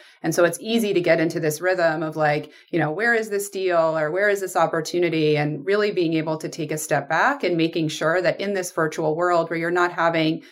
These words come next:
these one-off coffee chats or going for a walk around the block, that you really can get to know the people that you work with to be able to spot those things, 'cause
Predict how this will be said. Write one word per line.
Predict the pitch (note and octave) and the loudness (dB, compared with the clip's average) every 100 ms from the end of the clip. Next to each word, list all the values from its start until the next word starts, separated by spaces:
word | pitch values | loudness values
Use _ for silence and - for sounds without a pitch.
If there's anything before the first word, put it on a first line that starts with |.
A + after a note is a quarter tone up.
| - _ | -20 _
these | G3+ F#3+ | -4 0
one-off | F#3 E3+ D3+ | 0 2 0
coffee | - A#3+ A#3 G3+ | 0 0 0 -6
chats | - E3+ D#3 D3+ | -2 0 2 0
or | E3 | -4
going | E3 E3+ E3+ | 0 0 0
for | D#3+ D#3 | 0 0
a | |
walk | D#3 D#3 D#3 | 2 0 0
around | D#3 D3 D3+ | 0 2 0
the | D3 | -2
block, | G3+ F#3+ E3 D#3 | 0 2 2 0
that | E3 E3 | -4 -2
you | E3+ E3 D#3+ - _ | -2 -2 -2 -6 _
really | F3+ G#3+ G#3+ G3+ | -6 0 2 0
can | G3+ F3 | -2 -2
get | D#3+ E3 | 2 2
to | - D#3+ | 2 0
know | D3 E3+ | 2 2
the | E3+ | 0
people | - D#3+ D#3+ | -4 -4 -2
that | D3 D#3 | -2 -2
you | D#3 | -2
work | D#3 D#3 | -2 2
with | G#3 A3+ | 4 4
to | A3+ | 2
be | D#3+ | -2
able | D#3+ D3+ | 0 -2
to | D3 | -4
spot | - C#3+ C#3 | -2 0 0
those | C#3+ F#3 F#3 | 2 -2 0
things, | G3+ G#3+ A3 | -2 -2 -4
'cause | G#3 D#3+ | -2 -4